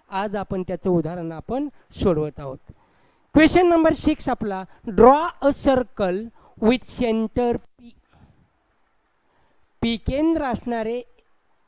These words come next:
एक वर्तुळ काढा and radius three point four centimeter, त्याची त्रिज्या दिली आहे आपल्याला Three point four centimeter. Take point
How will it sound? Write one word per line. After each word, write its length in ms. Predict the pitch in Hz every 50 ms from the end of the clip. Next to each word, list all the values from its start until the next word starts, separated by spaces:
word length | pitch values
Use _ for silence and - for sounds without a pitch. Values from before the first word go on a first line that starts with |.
| _ _ -
एक 240 | 214 226 233 - - - -
वर्तुळ 600 | 214 214 226 233 220 208 - - 240 240 247 240 - -
काढा 340 | - 214 196 175 165 170 170 - _ _ _ _ _ _ _ _ _ _ _ _ _ _ _ _ _ _ _ _ _ _ _ _ _ _ _ _ _ _ _
and 240 | 202 196 214 220 214 202
radius 680 | 208 214 240 247 254 262 254 277 285 285 294 294 285 - - -
three 180 | 226 226 220 - -
point 340 | 233 226 226 233 233 240 220 - - - - - - _ _ _ _ _ _ _ _ _ -
four 300 | - 208 220 226 233 233
centimeter, 720 | 220 - - 202 180 165 160 - 165 160 156 151 - - 170 - _ _ _ _ _ _ _
त्याची 240 | - 190 - - 208
त्रिज्या 460 | - - 190 175 180 165 165 214 233
दिली 200 | 214 202 262 277
आहे 100 | 330 349
आपल्याला 400 | 330 294 - 240 233 233 226 226 220 - _ _ _ _ _
Three 240 | - 214 240 247 254 247 -
point 320 | - 202 190 190 196 196 196
four 340 | - - 180 190 196 190
centimeter. 680 | 185 - - 196 160 151 151 - 160 160 - - - 160 - _ _ _ _ _ _ _ _ _ _ _ _ _ _ _ _ _ _ _ _ - _ _ _ _ _ _ _ _ _ -
Take 460 | 269 277 311 330 339 - - - 262 269
point 360 | 269 294 320 330 330 -